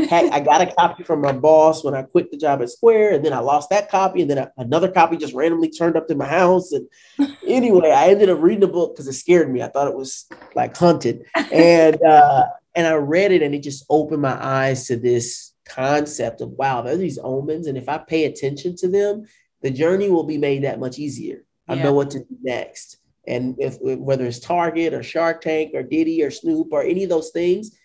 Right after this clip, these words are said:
Speaker 1: it's always following the omens. "Oh, what did I hear? Oh, did I just pick up on a conversation here? Did I see something? Did I, was I watching something? Was I listening to some music and I heard some lyrics for the first time a certain way?"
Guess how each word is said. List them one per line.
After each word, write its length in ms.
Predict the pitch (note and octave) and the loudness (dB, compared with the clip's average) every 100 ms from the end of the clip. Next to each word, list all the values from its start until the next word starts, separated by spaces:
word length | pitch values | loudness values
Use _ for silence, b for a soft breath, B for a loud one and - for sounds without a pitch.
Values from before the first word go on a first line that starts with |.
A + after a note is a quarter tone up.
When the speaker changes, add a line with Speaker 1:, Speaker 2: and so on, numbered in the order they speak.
| _ | _
Speaker 1:
it's 160 | - C3+ | -8 -2
always 380 | D3 D3+ D3 C#3 | 0 0 -2 -4
following 320 | C#3+ C#3+ C3+ | -4 -4 -4
the 80 | A#2 | -6
omens. 400 | - - - - | -8 -10 -12 -6
"Oh, 220 | - - | -6 -6
what 140 | - E3+ | -8 -4
did 80 | G3+ | -4
I 40 | |
hear? 280 | A3 A3+ A3+ b b - | -4 -4 -6 b b -6
Oh, 200 | C#3 B2 | -6 -4
did 120 | D3 | -6
I 40 | D#3 | -4
just 200 | F3 - | -6 -8
pick 160 | F#3 | -6
up 80 | F#3 | -4
on 80 | F#3 | -6
a 40 | |
conversation 640 | F#3 F#3 F#3 F#3+ F#3+ F#3+ | -4 -4 -4 -2 -2 -2
here? 240 | F#3+ F#3 F3+ | -2 0 0
Did 120 | D3 | -4
I 100 | C3+ | -6
see 240 | - F3+ | -6 -8
something? 480 | F3+ E3+ E3+ F3 E3 | -6 -6 -6 -6 -6
Did 100 | D3 | -6
I, 140 | B2+ - b b - | -8 -12 b b -14
was 80 | C3 | -10
I 60 | |
watching 360 | - A3 G#3+ F#3 | -6 -6 -8 -6
something? 200 | G#3 F3 | -4 -2
Was 80 | C#3 | -2
I 60 | |
listening 320 | B2+ F#3 G3 F3+ | -2 0 0 -2
to 40 | |
some 160 | C#3+ C3+ | -2 -4
music 380 | G3 F#3 F#3 | -4 -2 -2
and 80 | D3+ | -2
I 20 | C3+ | -2
heard 200 | D#3+ F3+ | -2 -2
some 180 | D3+ | -4
lyrics 380 | D3+ F3+ F#3 - | -2 0 -2 -6
for 80 | E3+ | -6
the 80 | D#3+ | -4
first 280 | F#3 F3+ - | -2 -4 -4
time 240 | F#3 F3+ | -4 -4
a 60 | D#3+ | -4
certain 260 | F#3+ F3+ | -4 -2
way?" 280 | F3 F3 | 0 -2